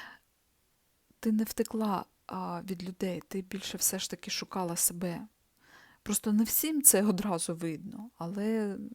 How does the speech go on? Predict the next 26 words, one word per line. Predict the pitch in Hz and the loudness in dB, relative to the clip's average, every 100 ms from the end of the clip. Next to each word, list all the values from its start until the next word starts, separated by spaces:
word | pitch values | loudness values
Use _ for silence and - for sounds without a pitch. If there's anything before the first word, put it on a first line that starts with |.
| - _ - | -16 _ -6
це | - | -4
так | 180 - - | -4 -8 -8
з | |
тобою | 196 190 208 208 | -8 -6 -6 -6
було, | 233 240 - 185 _ | -8 -8 -8 -10 _
так | - 165 | -14 -10
і | 165 | -10
відбулося. | 185 185 190 170 - - - - _ _ - - - - | -10 -8 -6 -6 -4 -6 -8 -14 _ _ -8 -8 -8 -6
І | 196 | -2
як | 208 269 269 | 4 4 2
тобі | - 185 196 | -2 -4 -4
біль | 175 190 277 | 0 2 2
перетворити | 302 196 185 - 185 202 - | 0 -4 -6 -6 -8 -6 -6
в | 175 | -2
силу? | - - 165 - - - _ _ _ _ | 0 0 -4 -10 -12 -16 _ _ _ _
Трійка | - 180 175 170 | -10 -8 -8 -8
мечів, | 165 - 233 254 - - | -6 -4 -2 -2 -4 -2
трійка | 185 - | -2 0
воронів, | 175 175 220 208 165 156 202 | 0 0 0 -2 -4 -8 -10
вірніше, | 180 202 160 - - | -10 -8 -8 -8 -8
і | 175 | -8
це | - 175 | -6 -6
дуже | 196 196 180 160 | -8 -10 -10 -10
така | - - | -10 -8
драматична | 160 160 165 165 160 - 175 | -8 -6 -8 -8 -10 -10 -10
карта. | 190 214 - - | -8 -8 -10 -12